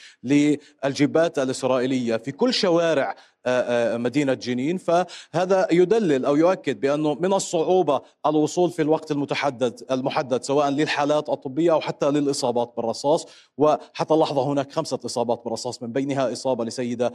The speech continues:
بجروح خطيرة مع بداية هذا الاجتياح تمام الثالثة والنصف عصر هذا اليوم. ولكن ال-، الاحتلال يعيق حركة مركبات الإسعاف. منذ قليل أيضا أخبرنا، آه، المتحدث باسم الهلال الأحمر بأنه واحد من الطواقم ال-، الجمعية العاملة في جنين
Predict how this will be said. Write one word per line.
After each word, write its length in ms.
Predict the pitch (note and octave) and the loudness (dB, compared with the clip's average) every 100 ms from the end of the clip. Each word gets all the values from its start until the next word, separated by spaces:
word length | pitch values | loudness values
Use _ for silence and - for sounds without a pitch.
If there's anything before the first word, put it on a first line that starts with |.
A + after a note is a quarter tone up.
| - _ - | -8 _ -4
بجروح 360 | C#3 C#3 C3+ | 0 2 2
خطيرة 460 | B2 A#2+ D3 C3+ C3 | -2 -4 0 2 2
مع 240 | C3+ A#2+ | 0 -2
بداية 360 | A#2+ A#2+ C3 B2 | -2 0 0 0
هذا 160 | B2+ A#2 | -2 -2
الاجتياح 380 | A2+ - C3+ B2+ | -6 -6 -4 -4
تمام 280 | - B2+ B2 | -4 -4 -4
الثالثة 400 | - C3 B2+ A#2 | -2 -4 -2 -4
والنصف 360 | A2 C3 - | -4 -6 -6
عصر 300 | A2 - B2+ | -8 -4 -2
هذا 300 | B2 A#2 A#2 | -2 0 -2
اليوم. 280 | A2+ C#3 G#3 - - _ - | -2 -2 -2 -4 -20 _ 0
ولكن 920 | D3+ D#3+ - - C#3 F3 F#3+ G#3 G#3 - | 2 2 -4 -8 0 2 2 0 -2 -4
ال-، 160 | C#3 C#3 | -2 0
الاحتلال 520 | C#3 C#3 D#3 E3 D#3 | 0 0 0 2 2
يعيق 340 | D#3 E3 C#3 | 2 2 0
حركة 360 | - C3 A#2+ A#2+ | -2 -4 -4 -8
مركبات 420 | A#2+ A2+ B2 A#2+ A2 | -8 -4 -2 -2 -4
الإسعاف. 360 | A2+ A#2 A#2 - | -8 -2 -4 -2
منذ 180 | E3 F#3 | -2 0
قليل 280 | F#3+ G#3 G3+ | 0 2 2
أيضا 280 | G3+ F3+ | 2 0
أخبرنا، 440 | D#3 D3 F3 E3 D3+ - _ - | -2 0 0 2 -2 -6 _ -2
آه، 120 | D3 | -2
المتحدث 500 | D3 D#3 D#3 E3+ D3 | 0 -4 -2 -4 -4
باسم 220 | C3+ C#3+ | -8 -6
الهلال 300 | C3+ C#3 C#3+ | 0 2 2
الأحمر 340 | C3+ C#3 D3 A#2 | 0 -2 -2 -2
بأنه 280 | C3 C#3+ C#3+ - - | -2 -2 -4 -8 -2
واحد 380 | D3 D3+ D3+ C3 | 0 2 -2 -2
من 100 | C#3 | -2
الطواقم 540 | C3+ C#3 D#3 D3+ C3+ B2+ | 0 2 2 0 -4 -2
ال-، 140 | B2+ | -2
الجمعية 560 | A#2 A#2+ B2+ C#3+ D#3 B2 | -2 -4 -2 0 0 0
العاملة 400 | A#2+ C#3 C#3 B2 | 0 0 0 -2
في 260 | B2 B2+ B2+ | -2 -8 -8
جنين 400 | A#2 C3 C#3+ | -6 -4 -4